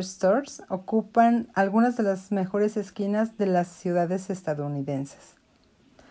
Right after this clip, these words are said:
Los herman-, los hermanos Wright soñaron con una máquina que surja-,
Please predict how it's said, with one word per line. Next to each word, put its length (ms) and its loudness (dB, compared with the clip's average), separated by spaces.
Los 220 0
herman-, 600 4
los 180 2
hermanos 540 0
Wright 320 4
soñaron 480 2
con 140 0
una 180 2
máquina 500 -2
que 100 -2
surja-, 400 -8